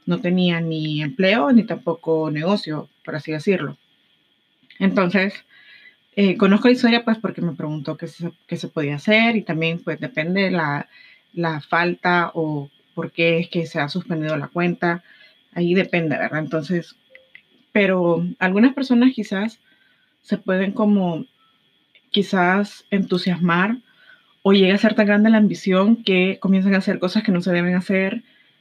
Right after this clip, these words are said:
o depende, ¿verdad? Hay, hay muchos escenarios, ¿verdad? O sea, no todas las personas son iguales y hay muchas de las pers-, muchas personas se les ha suspendido la cuenta por error,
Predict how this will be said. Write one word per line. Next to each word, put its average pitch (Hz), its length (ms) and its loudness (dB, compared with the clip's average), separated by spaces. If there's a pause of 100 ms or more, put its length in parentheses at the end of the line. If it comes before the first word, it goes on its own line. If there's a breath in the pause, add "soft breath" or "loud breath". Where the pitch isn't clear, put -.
(180)
o 196 240 2
depende, 196 420 0
¿verdad? 160 240 -2
Hay, 202 260 2
hay 208 840 2
muchos 202 880 2 (480)
escenarios, 180 600 0
¿verdad? 147 240 -6
O 151 40 -10
sea, 160 120 -4
no 160 160 -4
todas 180 220 -4
las 202 80 -4
personas 165 340 -10
son 180 140 -4
iguales 180 460 -2
y 185 140 2
hay 170 120 0
muchas 175 240 -6
de 180 100 0
las 190 160 -4
pers-, 165 260 -14
muchas 190 340 0
personas 190 440 -2
se 175 100 -4
les 170 120 -2
ha 160 100 -6
suspendido 175 460 -4
la 160 100 -2
cuenta 151 280 -12
por 170 200 -6
error, 226 580 2